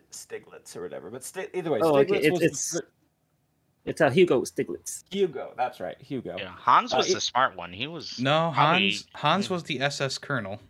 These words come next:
Speaker 1: That's
Speaker 4: He was
Speaker 1: right.
Speaker 4: not, <laughs> he was not a part of the, uh, the bastards.
Speaker 3: No, he was German, yeah. He was the smart one. He was the one that
Speaker 1: He was
Speaker 3: kinda
Speaker 1: the
Speaker 3: blew up the plane
Speaker 1: detective.
Speaker 3: at the end. Yeah.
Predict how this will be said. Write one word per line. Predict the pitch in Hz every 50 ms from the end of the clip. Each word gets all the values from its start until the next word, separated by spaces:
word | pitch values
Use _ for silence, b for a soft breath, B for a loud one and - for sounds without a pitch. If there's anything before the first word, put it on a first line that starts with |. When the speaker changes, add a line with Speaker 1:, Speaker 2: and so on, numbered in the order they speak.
| _ _ _ _ _ _ _
Speaker 1:
That's | 151 147 135
Speaker 4:
He | 113 113
was | 123 120
Speaker 1:
right. | 135
Speaker 4:
not, | 135 135 131 - _ - -
<laughs> | - - -
he | - 143
was | 143 143 143
not | 143 139 139
a | 135
part | - - 131 127 123 107
of | 117 113 110 -
the, | 117 110 107 107
uh, | 104 101 104 107 - _ _ _ _ _
the | - 113 107 98 120 _ _
bastards. | - 107 101 98 - - - 92 - - b b b b b b b b _ _ _ _ _ _ _ _ _ _ _ _ _ _ _ _ _ _ _ _ _ _ _ _ - -
Speaker 3:
No, | 123 110 101
he | 104 120 135
was | 135 117 - -
German, | - - 107 98 90 87 87 92
yeah. | 95 95 92 92
He | 90 117 143
was | 156 143 -
the | 160 120
smart | - - - 139 120 - -
one. | 95 92 82 -
He | - 131 156
was | 175 180 170 147 -
the | - 139
one | 131 135 135 131 123
that | 117 110 104 101 - _ 156
Speaker 1:
He | 190
was | 202 110
Speaker 3:
kinda | 104 95
Speaker 1:
the | 82 82
Speaker 3:
blew | 160 117 110 107
up | 104 101 110 -
the | -
plane | - 131 120 113 104 98 92
Speaker 1:
detective. |
Speaker 3:
at | 87 87 -
the | - 87
end. | 87 85 85 - _ _ _ -
Yeah. | - -